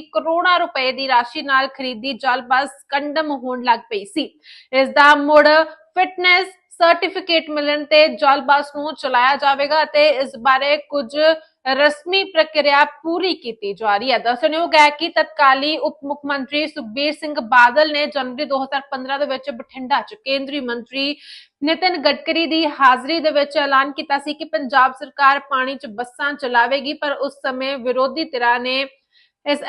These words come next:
ਐਲਾਨ ਦਾ ਮਜ਼ਾਕ ਉਡਾਇਆ ਸੀ। ਉਸ ਸਮੇਂ ਹਰੀਕੇ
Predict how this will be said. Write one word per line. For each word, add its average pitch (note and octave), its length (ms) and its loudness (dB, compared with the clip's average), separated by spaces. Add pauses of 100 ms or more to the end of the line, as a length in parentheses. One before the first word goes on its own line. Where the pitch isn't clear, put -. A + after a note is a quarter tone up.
ਐਲਾਨ C#4 380 6
ਦਾ D4 200 6
ਮਜ਼ਾਕ C#4+ 540 2
ਉਡਾਇਆ G3+ 320 0
ਸੀ। A#3+ 200 -10
ਉਸ C#4 200 -6
ਸਮੇਂ D4+ 340 0 (340)
ਹਰੀਕੇ D#4 440 2